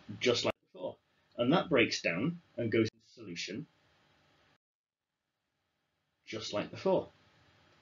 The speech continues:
So the copper in the electrode has reacted with the sulfate.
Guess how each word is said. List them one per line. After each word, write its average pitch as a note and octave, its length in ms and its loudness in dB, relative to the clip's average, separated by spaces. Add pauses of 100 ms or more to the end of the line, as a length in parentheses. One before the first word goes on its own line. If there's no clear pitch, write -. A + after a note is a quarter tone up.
(340)
So - 180 -6
the - 40 -10
copper E3+ 460 2 (1400)
in B2 120 4
the E3+ 60 8
electrode F2 440 2
has G#2 160 -2
reacted A2 380 2
with B2+ 100 -6
the - 60 -4
sulfate. E2+ 580 -2